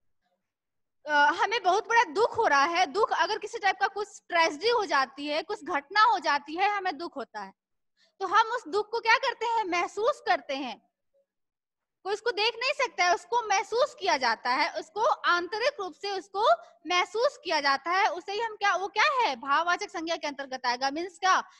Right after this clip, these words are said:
इसको हम देख नहीं सकते हैं लेकिन उसको महसूस कर सकते हैं, feel कर सकते हैं।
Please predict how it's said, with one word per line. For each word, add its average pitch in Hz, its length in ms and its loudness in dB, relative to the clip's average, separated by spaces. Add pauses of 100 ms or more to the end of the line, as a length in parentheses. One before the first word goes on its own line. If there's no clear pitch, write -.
(120)
इसको 285 240 -6
हम 381 280 0
देख 311 280 0
नहीं 392 140 -4
सकते 339 320 -6
हैं 349 160 -4
लेकिन 320 360 -4
उसको 359 420 -2 (460)
महसूस 302 560 -2
कर 269 140 -2
सकते 262 380 -8
हैं, 370 240 -4 (460)
feel 440 160 -2
कर 320 200 -2
सकते - 380 -14
हैं। 220 160 -16